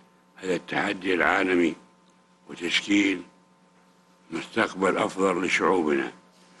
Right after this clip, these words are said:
وعلينا في المستقبل القريب أن نعالج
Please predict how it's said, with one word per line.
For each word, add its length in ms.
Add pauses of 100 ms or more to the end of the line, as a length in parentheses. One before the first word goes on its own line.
(240)
وعلينا 760 (880)
في 80
المستقبل 800 (500)
القريب 600 (540)
أن 80
نعالج 640